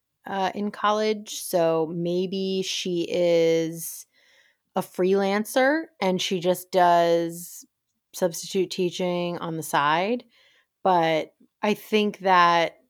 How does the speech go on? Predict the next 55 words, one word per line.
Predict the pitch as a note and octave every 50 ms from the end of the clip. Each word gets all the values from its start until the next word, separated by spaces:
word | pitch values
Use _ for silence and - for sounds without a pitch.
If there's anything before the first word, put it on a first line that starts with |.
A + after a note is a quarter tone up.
| - -
uh, | F#3+ F3 F3 E3+
the | D#3+ E3 F3+
class | E3 - - G#3 F#3 F3+ F#3 F#3 F#3 -
really | F3+ F#3 F#3+ F#3 F#3 F3+ E3+ - -
underestimated | F#3+ G#3 - F3 D#3+ D3+ G#3+ B3 B3 - F#3+ F#3 E3+ E3+ E3 E3+ E3
her | E3+ F3 E3+ E3 E3 E3+ - -
as | F3 E3+ E3
a | E3+ E3 D#3+
substitute | D#3 - F#3 F3 E3+ - - - - E3 D#3 D#3+
teacher, | - A3+ A#3+ B3 A#3+ - F3 D#3+ E3 E3+
and | - D#3+ D#3+ D#3
they | D#3+ D#3+
thought | D#3 - E3+ D#3 D#3+ D#3+ -
that | - D#3+ D3+
she | - - E3
was | D#3+ D#3+ E3
gonna | E3 F3 E3 D#3+
be | D#3+ D#3+
some | D3+ D#3 - D#3 D3+
clown | - - - E3+ F3 F#3 F#3 F3 E3+ E3 E3 D#3+
and | D#3 D#3
they | D#3 D#3
could | D#3 D#3 C#3
pull | - - F3+ D#3+
a | C#3+
fast | - - F3 E3+ F#3 G#3+ - -
one | - E3+ D#3+
on | D#3 D3+ D#3 D#3
her | D#3+ D#3
and | D#3 D#3+
be | D#3 D#3+ E3
like, | D#3+ D#3 E3 E3 A3+
"Oh, | C4 D4 C#4
we're | G#3+ G3+ G#3+
just | G#3 G#3 G3+ G#3
gonna | G3 F3 E3+ E3 D#3+ - _ - - - - _ _ _ _ _
goof | - B3 A#3+ F#3 G3+
around | G#3+ G#3+ G#3+ G#3+ A#3 C4+ C4+
today. | A3+ G3 F3 F3+ F3 E3+ E3+ E3
Feeney's | - - A#3+ A#3 A3+ A3 G#3 -
told | - - - A3+ G#3+ G#3+
us | G#3 G3 -
we | G#3+
were | G3+ G3 F#3+
supposed | - - - G#3 - -
to | G3+
write | F#3+ F#3+ G3 F#3+ F3+ - _ _
poems." | - - G#3 B3 B3 G3 D#3+ D3+ D#3 D#3+ D#3+
And | E3 E3 E3
that's | E3 E3 - -
when | F3 E3
she | D#3 - - E3+ D#3+ D#3+ D#3+ E3+ E3 _ _
is | F#3 E3+
like, | E3 E3 E3 E3+ E3+ F3 - _
"How | - G#3+ A3+ A#3 A#3 B3+ B3+ - -